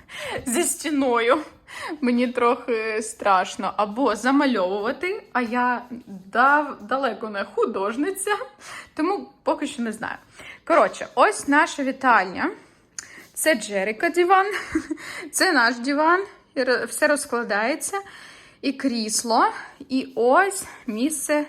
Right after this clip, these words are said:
моєї роботи, де я зазвичай роблю всі свої кадри і так далі. Ось у мене новий штатив, моя лампа, все таке інше. Тут дуже гарне світло і дуже прикольно, коротше, все видно.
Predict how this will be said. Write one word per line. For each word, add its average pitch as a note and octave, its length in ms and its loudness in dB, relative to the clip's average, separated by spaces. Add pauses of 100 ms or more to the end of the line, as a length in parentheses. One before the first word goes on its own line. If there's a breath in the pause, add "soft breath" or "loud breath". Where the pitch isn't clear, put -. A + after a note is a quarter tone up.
(100)
моєї A3 500 -6 (400 loud breath)
роботи, G#3 680 -2
де G3+ 320 -2
я A3 160 2
зазвичай A3 680 -4 (140)
роблю A3+ 480 -6 (1400 loud breath)
всі C4 200 -4
свої A3 320 -4
кадри D4 1000 2 (180 loud breath)
і C4 120 -4
так A#3+ 220 -10
далі. D3+ 360 -6 (800 loud breath)
Ось G#3+ 240 -8
у G3+ 40 -10
мене F#3+ 240 -8
новий F#3+ 320 -10
штатив, F4+ 760 -2
моя G3 260 -6
лампа, F4 640 0 (680 loud breath)
все - 200 -14
таке A3 300 -8
інше. D#4 360 -2
Тут B3 220 -6
дуже A3+ 300 -8
гарне A3 420 -2
світло E4 920 0
і B3+ 220 -2
дуже A#3 320 -12
прикольно, G#3 500 -10
коротше, - 320 -16
все A#3 220 -10
видно. G#4 420 -4